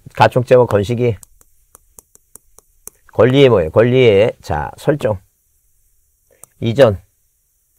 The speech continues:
자, 그다음에 뭐예요? 변경, 소멸청구권 있죠? 소멸청구권. 그러니까 보존하고, 예, 가압류 가처분 처분 제한은 가등기 안 된다 그랬어. 그다음에 시기부, 정지조건부. 그다음에 장래, 기타 장래 뭐예요? 장래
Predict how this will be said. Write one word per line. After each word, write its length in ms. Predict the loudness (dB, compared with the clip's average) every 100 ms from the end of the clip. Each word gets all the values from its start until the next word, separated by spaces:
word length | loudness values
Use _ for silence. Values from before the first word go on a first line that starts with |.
| _ _
자, 140 | -2 0
그다음에 180 | 0
뭐예요? 240 | 0 -4 -6
변경, 500 | -2 0 2 2 2 0 -14 _ _ _ _ _ _ _ -18
소멸청구권 680 | -8 -6 -4 -4 -6 -8 -12
있죠? 240 | -8 -10 -10 _ _
소멸청구권. 500 | -10 -10 -12 _ _ _ _ _ _ _ _ _
그러니까 200 | -6 -2
보존하고, 760 | 0 4 4 4 4 2 0 _ _ _ _
예, 100 | -10
가압류 400 | -2 2 4 2
가처분 380 | 0 0 -2 -4
처분 320 | 0 2 2
제한은 340 | 2 0 0 -4
가등기 340 | -6 -6 -4
안 120 | -6
된다 160 | -8 -8
그랬어. 200 | -12 -16
그다음에 180 | -8 -6
시기부, 460 | -4 -4 -2 -2 -4 _ _ _ _ _ _ _ _ _ _
정지조건부. 680 | -8 -6 -4 -6 -6 -10 -20 _ _ _ _ _ _ _ _ _ _ _ _ _ _ _ _ _ _ _ _ _ _
그다음에 200 | -12 -10
장래, 360 | -2 0 0
기타 260 | 0 -2 -4
장래 460 | -2 -2 0 -2 -2
뭐예요? 180 | -6
장래 540 | -8 -6 -4 -4 -4